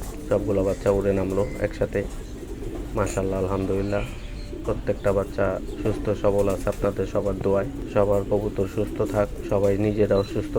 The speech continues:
থাকুক, এটাই দোয়া রইল। সবাই আমার জন্য দোয়া করবেন এবং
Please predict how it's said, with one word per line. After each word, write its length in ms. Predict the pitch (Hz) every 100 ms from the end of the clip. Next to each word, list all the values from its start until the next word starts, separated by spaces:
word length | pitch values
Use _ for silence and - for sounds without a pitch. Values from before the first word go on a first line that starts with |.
| -
থাকুক, 260 | 107 107 104 104
এটাই 180 | 101 101
দোয়া 140 | 107 104
রইল। 220 | 104 104 104 - 90 - - - - -
সবাই 200 | 104 101 101
আমার 160 | 101 101
জন্য 140 | 104 104 104
দোয়া 140 | 104 104
করবেন 260 | 104 104 104
এবং 140 | 101